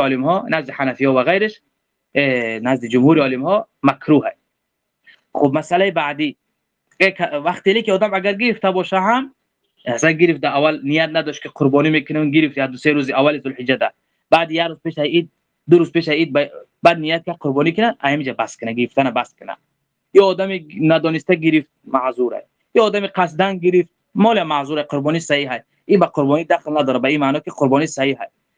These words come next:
فقط آیا گناهگار شد یا نه، یا اینکه کاری مکروه و بدی را کرد. حکمتش چی است؟ اختلاف است. بعضی ها می‌گن تا اینکه انسان وقتی که قربانی می‌کنه، وقتی قربانیش ذبح می‌کنه و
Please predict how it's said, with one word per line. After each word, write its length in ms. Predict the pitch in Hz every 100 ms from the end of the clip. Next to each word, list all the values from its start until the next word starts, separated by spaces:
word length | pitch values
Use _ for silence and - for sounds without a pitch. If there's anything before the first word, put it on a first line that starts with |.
| _
فقط 240 | 143 190
آیا 300 | 180 190 170 135 _ -
گناهگار 420 | 156 151 151 202
شد 200 | 170 160
یا 120 | 151
نه، 280 | 160 220 285 _ _ _ _ -
یا 140 | 160
اینکه 240 | 185 202 175
کاری 280 | 175 185 170
مکروه 400 | 131 - 175 160
و 40 |
بدی 260 | 156 147 139
را 100 | 131
کرد. 220 | 120 -
حکمتش 540 | - 185 190 240 185 165
چی 160 | 160
است؟ 160 | 147 139 _ _ _ _ _ _ _ _ _ -
اختلاف 400 | 180 220 226 190
است. 240 | 190 -
بعضی 240 | 160 160 165
ها 60 |
می‌گن 260 | 165 156 160
تا 120 | 156
اینکه 240 | 151 143
انسان 260 | 139 135 151
وقتی 220 | 147 139
که 100 | 135
قربانی 400 | 143 135 127 139
می‌کنه، 400 | 147 139 143 143 _ _ _ _ _ _ _ -
وقتی 260 | 139 135
قربانیش 460 | 143 135 135 147 143
ذبح 280 | 131 151 -
می‌کنه 320 | 139 - 139
و 200 | 143 131